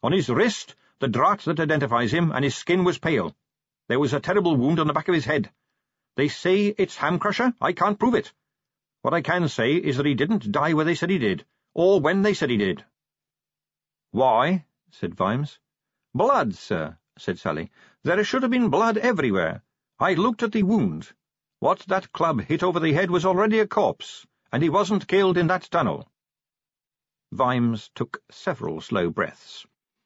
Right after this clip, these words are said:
There was so much bad stuff here, you needed to take it one horror at a time. "I'm worried, Captain," he said. "Do you know why?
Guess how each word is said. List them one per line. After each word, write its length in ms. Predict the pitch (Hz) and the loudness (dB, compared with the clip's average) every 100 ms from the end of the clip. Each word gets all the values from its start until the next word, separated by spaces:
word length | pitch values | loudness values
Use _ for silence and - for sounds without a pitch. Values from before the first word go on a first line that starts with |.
| _ _ _ _ _ _ | _ _ _ _ _ _
There 120 | 107 | -2
was 180 | 104 107 | -2 -2
so 240 | - 196 226 | -2 0 2
much 340 | 175 - - | 0 -4 -6
bad 260 | 110 113 101 | -2 -2 -4
stuff 380 | - 120 101 - | -6 -4 -4 -8
here, 160 | 80 | -10
you 180 | 78 98 | -4 0
needed 240 | 110 151 165 | 0 0 -4
to 80 | 151 | -4
take 240 | 143 117 | -2 -2
it 160 | 123 - | -4 -4
one 340 | 117 131 120 | -2 2 0
horror 360 | - 117 78 80 | 0 -2 -2 -4
at 140 | - | -6
a 60 | 107 | -6
time. 440 | - 107 76 78 _ _ _ _ _ _ _ _ _ _ _ _ - | -2 -4 -4 -10 _ _ _ _ _ _ _ _ _ _ _ _ -2
"I'm 180 | 139 143 | 0 2
worried, 300 | 165 113 85 | 2 2 -2
Captain," 520 | 117 95 - 131 135 - _ _ | -6 -4 0 0 0 -4 _ _
he 100 | - | -16
said. 200 | - 104 - | -10 -10 -6
"Do 100 | - | 0
you 40 | 180 | 2
know 120 | 190 | 4
why? 360 | 143 104 131 | 2 2 0